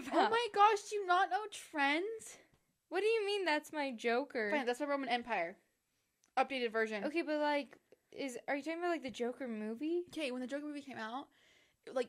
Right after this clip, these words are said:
Speaker 2: men, like, freaked out for some reason. And so now
Speaker 1: Oh.
Speaker 2: there's, like, a sound on TikTok, and it's like,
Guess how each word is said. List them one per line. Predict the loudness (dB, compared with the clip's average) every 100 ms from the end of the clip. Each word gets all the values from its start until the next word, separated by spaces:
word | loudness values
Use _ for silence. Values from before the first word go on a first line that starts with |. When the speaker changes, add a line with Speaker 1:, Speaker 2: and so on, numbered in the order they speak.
| -6 -6
Speaker 2:
men, | -4 -2 -2
like, | -2
freaked | -6 -14 -6 -6 -2
out | -4 -4
for | -6
some | -6 -6
reason. | -4 -4 -4 -6 -10 _ _ _ _ -6
And | -4
so | -2 -2
now | 0 -2
Speaker 1:
Oh. |
Speaker 2:
there's, | -2 -4
like, | -2
a | -2
sound | -2 -2 0
on | -2
TikTok, | -4 -6 -6
and | -6
it's | -6 0
like, | 0 0 -6